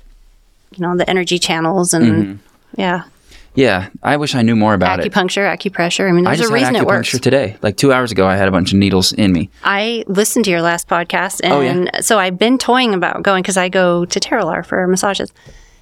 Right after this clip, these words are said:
Speaker 1: And every time somebody comes out of the office for him, they
Speaker 2: For
Speaker 1: look,
Speaker 2: Tony?
Speaker 1: yeah, they look so
Speaker 2: He's
Speaker 1: relaxed
Speaker 2: great.
Speaker 1: and they look just so happy. And I have this, like,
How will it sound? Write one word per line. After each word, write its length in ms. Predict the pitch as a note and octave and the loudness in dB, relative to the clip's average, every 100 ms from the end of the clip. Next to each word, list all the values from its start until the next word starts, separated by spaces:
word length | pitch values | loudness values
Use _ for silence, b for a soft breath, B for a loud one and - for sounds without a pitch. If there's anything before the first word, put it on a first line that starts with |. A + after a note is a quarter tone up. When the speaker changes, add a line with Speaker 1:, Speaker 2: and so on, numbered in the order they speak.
| b | b
Speaker 1:
And 200 | G#3 F#3+ - | -4 -2 -2
every 280 | A3 A3+ B3+ | -2 -2 -2
time 200 | C4 A#3 | 0 0
somebody 260 | A3+ G#3 | 2 0
comes 220 | G3 G#3 F#3+ | 0 0 2
out 100 | F3 | 0
of 60 | |
the 80 | F3 | 0
office 420 | E3+ F3+ E3+ - - _ _ _ _ _ _ - | 0 -2 -4 -4 -8 _ _ _ _ _ _ -10
for 180 | - F3 | -2 0
him, 180 | E3+ F#3 - | 2 0 0
they 140 | G3 | 0
Speaker 2:
For 60 | F#3+ | 2
Speaker 1:
look, 40 | |
Speaker 2:
Tony? 260 | G#3 G3 A3 | 2 2 0
Speaker 1:
yeah, 220 | G#3 G3+ - | 0 0 -2
they 160 | - G#3+ | 0 0
look 360 | G#3 G3+ F#3 - _ _ | 2 0 0 -10 _ _
so 1040 | - - - - E3+ G3+ A#3 A#3 A#3 A#3 A#3 _ _ _ - | -6 -4 -2 0 2 2 2 2 2 0 -6 _ _ _ 0
Speaker 2:
He's 140 | G#3+ | 2
Speaker 1:
relaxed 520 | A#3+ G3+ G3 F3 E3+ - | 4 2 2 0 -2 -2
Speaker 2:
great. 80 | G3 | 0
Speaker 1:
and 100 | G3 | 2
they 100 | G3 | 2
look 240 | G3 F#3 | 0 -2
just 280 | G3 F#3 - | -2 0 0
so 180 | F#3+ F#3+ | 2 2
happy. 460 | G3 F#3 F#3 E3 - | 0 -2 -4 -2 0
And 280 | E3 E3 E3 b b b b b | 0 0 -2 b b b b b
I 180 | - G3 | -6 -4
have 180 | G#3+ G3 | -2 -4
this, 200 | E3+ - | -4 -4
like, 240 | - - | -6 -8